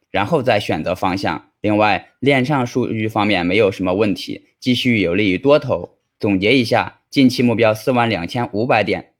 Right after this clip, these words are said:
接下来是交易思维模块。市场中有这样一种现象，那就是很多人明明只适合趋势交易，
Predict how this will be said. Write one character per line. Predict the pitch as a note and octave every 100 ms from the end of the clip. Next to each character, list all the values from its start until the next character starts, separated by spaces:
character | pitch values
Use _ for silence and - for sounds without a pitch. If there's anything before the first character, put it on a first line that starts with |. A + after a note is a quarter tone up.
| _
接 | -
下 | C#3 B2
来 | G2+
是 | F#2+ -
交 | F#2 G2+
易 | G2+
思 | G2 -
维 | F#3 F3+
模 | A2+
块。 | E2 F2 - _ _ _ _ _
市 | - D#3
场 | B2 G2+
中 | A#2
有 | A2 G2
这 | D#3+
样 | F#3+ B2+
一 |
种 | G#2+ F#2+
现 | G2 G2+
象， | G#2 G2+ E2 - _
那 | -
就 | C#3 C#3
是 | A#2 G#2 - _
很 | B2
多 | B2 D3+
人 | C#3+
明 | C#3 B2
明 | B2+ A#2+ B2+
只 | C3 G#2+
适 | -
合 | C3+ G#2 G2+
趋 | - F#3+
势 | E3+
交 | C3 A2
易， | F2+